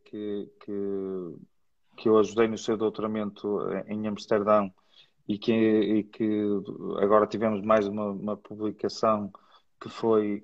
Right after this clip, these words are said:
que foi reconhecida internacionalmente. É o facto de ter um, um tra-,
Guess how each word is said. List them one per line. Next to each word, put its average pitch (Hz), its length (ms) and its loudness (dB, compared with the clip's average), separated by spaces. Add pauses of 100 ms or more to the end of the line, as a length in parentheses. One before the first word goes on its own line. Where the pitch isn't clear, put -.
que - 80 -20
foi 101 680 -2
reconhecida 107 600 -4
internacionalmente. 107 840 -2
É 131 60 8
o 123 40 4
facto 139 440 2
de 120 120 -8
ter 123 340 -4 (600)
um, 127 540 -8
um 110 60 -8
tra-, 127 180 4